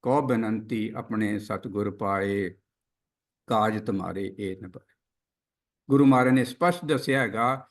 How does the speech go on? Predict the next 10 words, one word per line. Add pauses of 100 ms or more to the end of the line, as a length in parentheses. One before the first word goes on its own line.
(160)
ਕਿ
ਉਹ
ਸੁਲਤਾਨ
ਜਿਹੜਾ
ਪੂਰੀ
ਦੁਨੀਆ
ਦਾ
ਸੁਲਤਾਨ
ਹੈਗਾ
ਵਾ,